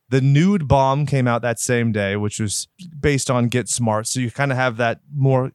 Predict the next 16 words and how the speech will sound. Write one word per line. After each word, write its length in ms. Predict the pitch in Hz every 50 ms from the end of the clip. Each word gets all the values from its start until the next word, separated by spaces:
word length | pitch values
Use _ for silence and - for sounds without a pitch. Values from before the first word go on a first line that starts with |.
| _ _ -
comedic 420 | - - 147 139 135 131 120 113 -
schlock. 480 | - - - 127 120 113 104 110 _ _ _ -
Empire 400 | 135 151 160 156 165 165 165 151
Strikes 320 | - 165 160 156 135 -
Back, 400 | - - 127 123 123 123 _ _ _ _
Carney, 600 | - - - 160 165 170 165 165 165 165 156 - _ _ _
The 160 | 131 131 127
Shining, 580 | 113 - - - 147 151 165 175 180 185 185 185
this 180 | 165 139 - -
little 160 | 147 147 151
movie 200 | 147 151 147 147 156
you 60 | 151
might 200 | 143 143 147 151
have 80 | 156 139
heard 180 | 151 160 160
of. 260 | 156 156 165 160 151